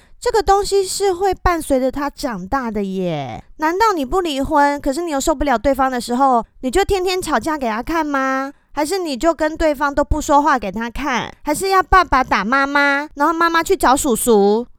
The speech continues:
哦，我是说警察叔叔啦。<laughs> 哎，也有可能会是外面的叔叔哦，可能是爸爸找阿姨，妈妈找叔叔。难道这样有比较好吗？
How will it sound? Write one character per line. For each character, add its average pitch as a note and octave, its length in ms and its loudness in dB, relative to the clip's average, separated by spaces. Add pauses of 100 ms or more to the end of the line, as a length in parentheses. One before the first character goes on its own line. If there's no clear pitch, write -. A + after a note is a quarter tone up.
(140)
哦， D#4 80 4 (140)
我 C4 120 -2
是 E4+ 100 -4
说 F#4+ 160 0
警 C4+ 200 -4
察 A#3 180 -4
叔 E4 160 -4
叔 F4 220 -2
啦。 D#4 220 4
<laughs> - 60 2 (1500)
哎， D4 200 0
也 C4 180 0
有 F4 80 4
可 F4 180 2
能 B3 120 0
会 D4 100 2
是 D4+ 120 2
外 D4 120 4
面 D4 140 -2
的 A#3 60 -2
叔 G#3 160 -4
叔 F#3+ 200 -2
哦， G3 200 2
可 B3 120 -2
能 B3 140 -4
是 E4 100 -2
爸 A3 160 2
爸 G#3+ 160 2
找 G#3+ 220 0
阿 E3 180 -2
姨， E3+ 260 -6 (180)
妈 D4 120 2
妈 D4+ 140 4
找 B3+ 180 4
叔 G3 220 -2
叔。 F3 380 -6
难 D#4 180 0
道 A4 80 4 (300)
这 A#4 100 -2
样 G4+ 100 2
有 D#4+ 140 6
比 C4+ 160 -2
较 E4+ 160 -2
好 C#4 320 -2
吗？ G3+ 500 -2